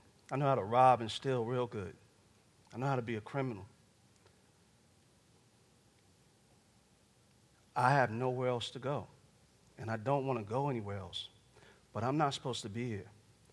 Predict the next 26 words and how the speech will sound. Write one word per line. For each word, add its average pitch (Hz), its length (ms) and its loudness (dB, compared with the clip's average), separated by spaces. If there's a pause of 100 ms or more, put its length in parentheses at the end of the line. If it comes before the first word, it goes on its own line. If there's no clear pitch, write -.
(400)
and 123 120 -8
none 135 160 0
of 123 100 -6
y'all. 123 360 0 (500)
And 113 100 -4
you 123 80 -4
definitely 139 380 2
aren't 123 140 -2
supposed 123 260 -4
to 117 60 -6
be 123 200 -4
here 123 140 -2
with 107 140 -6
white 113 380 -2
people 113 280 -8
standing 107 340 -4
next 113 280 -4
to 113 100 -6
you 107 80 -4
and 101 100 -4
black 110 240 0
people 110 240 -10
standing 101 340 -6
next 98 280 -8
to 92 60 -18
you. - 100 -18